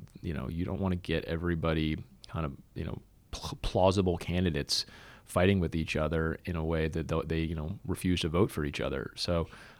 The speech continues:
um, it may be a long time coming, but Kevin McCarthy may at some point say, "I can't get there. I'm never gonna get there. Um, I need somebody else," and he'll, he'll kinda have to graciously bow out. Um,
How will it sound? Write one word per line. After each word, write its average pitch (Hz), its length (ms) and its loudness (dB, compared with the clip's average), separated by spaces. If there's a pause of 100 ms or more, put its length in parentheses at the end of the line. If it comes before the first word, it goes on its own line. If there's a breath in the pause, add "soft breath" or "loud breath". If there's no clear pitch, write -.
um, 85 400 0 (540)
it 98 100 2
may 92 140 6
be 110 160 6
a 107 60 8
long 101 180 6
time 85 240 0
coming, 90 400 0
but 92 120 -2
Kevin 82 200 -2
McCarthy 85 320 -2
may 80 180 0
at - 80 -2
some 92 160 -4
point 87 240 -4
say, 71 140 -2
"I - 40 -2
can't 92 220 -2
get 87 160 0
there. 82 240 -2 (260)
I'm 82 80 0
never 87 220 2
gonna 82 180 0
get 80 200 0
there. 82 260 -2 (480 soft breath)
Um, 78 560 0
I 80 80 0
need 82 200 2
somebody 80 360 2
else," 80 380 2
and 80 120 -2
he'll, 80 120 -2
he'll 85 180 0
kinda 82 280 -4
have 87 220 -4
to 85 200 -2 (180)
graciously 82 880 0
bow 78 420 0
out. 82 340 2 (100)
Um, 78 560 -4